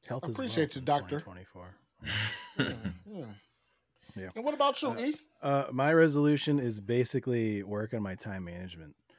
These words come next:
Speaker 1: Uh,
Speaker 2: Ooh, yes.
Speaker 1: I am, I am someone that has gone thirty years now, uh, just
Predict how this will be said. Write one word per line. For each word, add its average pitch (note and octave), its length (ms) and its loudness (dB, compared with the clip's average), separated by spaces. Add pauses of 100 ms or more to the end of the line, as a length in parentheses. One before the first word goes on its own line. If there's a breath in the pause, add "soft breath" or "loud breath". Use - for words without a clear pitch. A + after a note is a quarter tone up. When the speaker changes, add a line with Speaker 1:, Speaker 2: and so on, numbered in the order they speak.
(520)
Speaker 1:
Uh, E3 420 -6
Speaker 2:
Ooh, B3 480 12
yes. G#3 360 10
Speaker 1:
I C3+ 120 6
am, D3 200 4 (120)
I B2+ 180 4
am D3+ 160 6
someone C3+ 520 4
that A#2+ 440 2
has A2 300 0
gone A2+ 560 0 (800)
thirty C#3 220 0
years C3 340 2
now, A2 300 0 (520)
uh, A#2 420 0 (240)
just A#2+ 500 -4